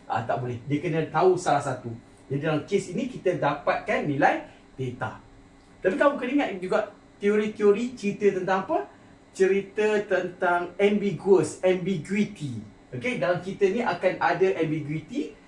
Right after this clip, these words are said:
yang itu diberikan bahawa panjang ini ialah seratus sentimeter, ah, panjang ini tak diketahui dan depan ni kita tahu. Kamu kena tahu bahawa lapan puluh tu boleh berada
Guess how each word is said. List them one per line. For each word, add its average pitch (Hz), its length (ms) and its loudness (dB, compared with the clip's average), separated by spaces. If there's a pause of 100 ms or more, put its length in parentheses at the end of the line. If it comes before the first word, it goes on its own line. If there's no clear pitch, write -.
(120)
yang 151 160 0
itu 175 160 -4
diberikan 170 640 0
bahawa 165 640 2
panjang 165 680 2
ini 190 520 -2
ialah 156 200 0
seratus 160 520 -2
sentimeter, 151 800 0 (400)
ah, 147 560 0
panjang 156 480 0
ini 180 80 -4
tak 156 160 0
diketahui 156 800 -2
dan 147 160 2
depan 185 400 0
ni 156 160 -6
kita 156 160 -2
tahu. 214 320 0
Kamu 170 400 0
kena 185 200 0
tahu 175 280 0
bahawa 180 560 2 (280)
lapan 220 320 2
puluh 220 320 -2
tu 240 160 -6
boleh 196 320 6
berada 185 640 2